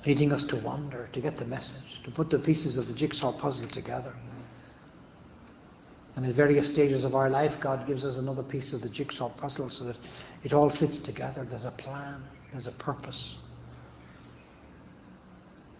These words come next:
And he said to Mary, his mother, "Look, he is destined for the fall and for the rise of many in Israel. Destined to be a sign that is opposed, contradicted.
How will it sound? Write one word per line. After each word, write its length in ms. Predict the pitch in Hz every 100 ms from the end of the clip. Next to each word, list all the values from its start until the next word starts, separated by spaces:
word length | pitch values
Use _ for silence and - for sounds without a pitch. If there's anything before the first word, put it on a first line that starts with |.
| - -
And 120 | 160
he 60 | 147
said 200 | 180 175
to 80 | 170
Mary, 260 | 175 170
his 140 | 160 170
mother, 260 | 165 160
"Look, 400 | 160 196 - -
he 140 | 156 160
is 120 | 147
destined 520 | 190 185 - 180 175
for 140 | -
the 100 | 160
fall 520 | 151 - 175 165 165 165
and 120 | 165
for 100 | 160
the 100 | 143
rise 540 | 147 147 147 143 - - - - - - - - -
of 140 | - -
many 320 | 143 139 135
in 100 | 131
Israel. 560 | 135 - 107 95 95 - - - - - - - - - - - - - -
Destined 460 | 180 196 - 240 220
to 60 | 175
be 140 | 185
a 40 |
sign 460 | - - 196 196 190
that 120 | 160
is 380 | 160 - - - - - -
opposed, 840 | - - 160 120 - - - - - - - -
contradicted. 720 | - 139 - 123 147 - 113